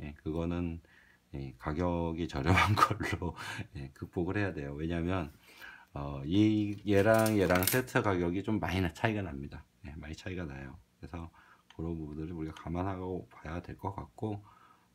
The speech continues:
어, 예, 그런 점들은 서로 양해를 해가면서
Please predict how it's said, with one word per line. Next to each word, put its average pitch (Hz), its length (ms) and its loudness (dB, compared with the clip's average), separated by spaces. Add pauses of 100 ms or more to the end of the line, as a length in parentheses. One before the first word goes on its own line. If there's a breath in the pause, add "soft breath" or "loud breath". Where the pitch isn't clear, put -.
어, - 720 -12 (120)
예, - 140 -8 (480 soft breath)
그런 87 440 0
점들은 82 360 -2
서로 87 260 -4
양해를 80 520 -6
해가면서 76 720 -2